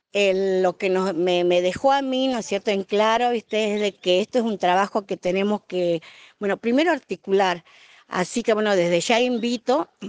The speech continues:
a la, a todas, o sea, queremos hacer una mesa, una mesa intersectorial, como por lo menos para una vez al mes empezar a juntarnos, o sea, a los que obviamente les interese esta temática, ¿no?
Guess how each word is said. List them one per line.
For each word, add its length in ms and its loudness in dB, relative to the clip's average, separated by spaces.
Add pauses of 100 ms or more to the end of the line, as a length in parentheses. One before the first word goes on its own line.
a 240 0
la, 440 0
a 320 -2
todas, 400 0
o 80 -6
sea, 160 -4
queremos 420 0
hacer 300 -2
una 240 2
mesa, 500 0
una 240 -4
mesa 500 -2
intersectorial, 1000 -2 (840)
como 360 0
por 120 2
lo 100 2
menos 220 0
para 200 2
una 240 2
vez 220 2
al 180 0
mes 280 0
empezar 380 0
a 60 0
juntarnos, 960 -2
o 20 -12
sea, 200 0
a 20 2
los 160 -2
que 240 -6
obviamente 680 0
les 160 2
interese 880 -2
esta 260 -4
temática, 640 -2
¿no? 220 -4